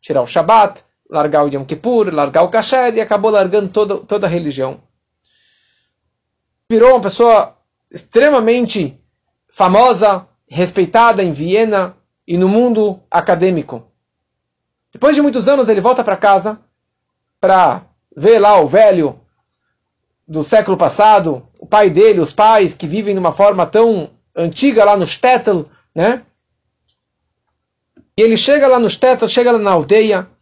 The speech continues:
a casa caindo aos pedaços dos pais, e eles lá da forma que sempre foi. E ele meio que desprezando os pais.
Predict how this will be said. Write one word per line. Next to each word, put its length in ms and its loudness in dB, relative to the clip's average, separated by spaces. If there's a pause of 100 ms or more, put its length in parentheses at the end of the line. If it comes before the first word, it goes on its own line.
(220)
a 120 -10
casa 400 -2
caindo 260 -2
aos 100 -2
pedaços 580 -2
dos 180 -16
pais, 580 0 (220)
e 100 2
eles 260 2
lá 340 4
da 140 -2
forma 380 0
que 100 -10
sempre 300 -2
foi. 460 0 (1080)
E 100 -6
ele 200 0
meio 320 2
que 140 -6
desprezando 600 2
os 80 -4
pais. 680 -2